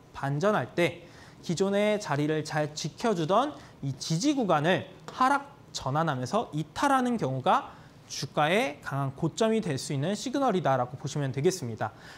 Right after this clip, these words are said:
그래서 이 헤드앤숄더 패턴이 나온 경우에는 꼭 이런 지지 구간대를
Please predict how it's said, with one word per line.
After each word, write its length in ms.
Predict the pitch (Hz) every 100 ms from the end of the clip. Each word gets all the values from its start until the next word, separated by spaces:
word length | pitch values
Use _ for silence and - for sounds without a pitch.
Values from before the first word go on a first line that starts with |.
| -
그래서 260 | 214 233
이 120 | 165
헤드앤숄더 680 | 175 302 311 330 311 302 277
패턴이 360 | 285 277 277 196
나온 300 | 123 175 285
경우에는 640 | 262 185 147 151 220 117 - - - - - - - - - - -
꼭 320 | 269 226 - -
이런 300 | 151 175 170
지지 260 | - 170
구간대를 720 | 214 202 190 165 170 233 320